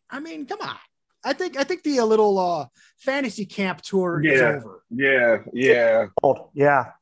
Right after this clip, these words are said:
Speaker 3: yeah. It's hopefully that, that, that should be one of the last times we see him in the ring, I imagine, at this point.
Speaker 2: Yeah,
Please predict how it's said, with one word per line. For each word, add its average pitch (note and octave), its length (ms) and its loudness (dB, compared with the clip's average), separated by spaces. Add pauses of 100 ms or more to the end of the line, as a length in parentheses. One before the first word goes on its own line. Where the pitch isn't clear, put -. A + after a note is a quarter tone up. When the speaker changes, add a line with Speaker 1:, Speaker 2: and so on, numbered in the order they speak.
Speaker 3:
yeah. C3+ 300 2
It's - 400 -10
hopefully E3+ 400 -2
that, D3+ 300 2
that, D#3+ 280 0
that F3 180 2
should E3 120 -8
be D#3+ 100 -4
one D3 180 -2
of C3+ 60 -10
the C3 80 -6
last E3 320 -8
times A2+ 320 -10
we A2 80 -10
see A#2 160 -12
him A2 160 -10
in G2+ 80 -16
the G2+ 80 -14
ring, G2+ 280 -10
I G2+ 220 -8
imagine, G2+ 360 -12
at G2+ 140 -16
this G#2 140 -12
point. G#2 340 -16
Speaker 2:
Yeah, F#2+ 720 -6